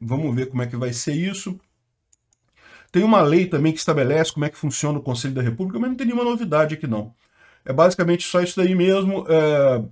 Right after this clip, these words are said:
ele pode chamar o Conselho da República e a, a única utilidade do Conselho da República é pra decretar co-, estado de defesa ou estado de sítio, né? Vamos ver o que que vai vir disso daí, né?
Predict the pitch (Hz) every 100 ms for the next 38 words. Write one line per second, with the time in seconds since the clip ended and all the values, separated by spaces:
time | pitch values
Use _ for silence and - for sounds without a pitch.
0 | _ 151 156 - 165 156 - 143 131 139
1 | 139 _ _ _ _ - 139 123 139 120
2 | 139 139 156 160 185 190 190 190 190 190
3 | 202 190 170 160 220 165 226 226 190 190
4 | 160 160 170 175 170 165 - 175 156 180
5 | - 175 175 185 175 - 151 147 165 -
6 | - 147 143 147 160 - 165 160 170 170
7 | _ _ _ 165 180 - 170 165 160 175
8 | - 175 120 - 107 113 123 175 170 156
9 | 170 165 160 139 135 135 139 165 160 110
10 | 90 117